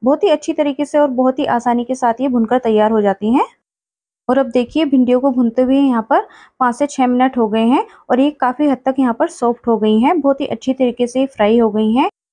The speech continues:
और भिंडियों में जो हमने बेसन डाला था ना, उससे इसमें एक बहुत ही अच्छी सी खुशबू आ रही है। बहुत ही बढ़िया हमारी यहाँ पर सब्जी बनकर तैयार होगी।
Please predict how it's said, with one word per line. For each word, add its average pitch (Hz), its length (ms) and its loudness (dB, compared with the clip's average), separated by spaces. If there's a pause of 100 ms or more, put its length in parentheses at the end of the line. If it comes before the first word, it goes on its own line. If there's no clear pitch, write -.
और 262 120 0
भिंडियों 254 380 2
में 262 120 2
जो 269 120 -2
हमने 254 280 0
बेसन 226 380 -4
डाला 220 220 0
था 233 120 -8
ना, 294 180 0 (260)
उससे 254 240 -2
इसमें 269 240 -2
एक 269 120 -8
बहुत 277 260 0
ही 277 80 0
अच्छी 262 240 -6
सी 247 100 -6
खुशबू 240 420 -6
आ 240 100 2
रही 226 240 -2
है। 302 140 -2 (320)
बहुत 254 200 -2
ही 285 60 -2
बढ़िया 233 320 0
हमारी 247 360 2
यहाँ 233 140 2
पर 247 140 -4
सब्जी 208 260 -10
बनकर 226 300 -2
तैयार 214 340 0
होगी। 220 380 -2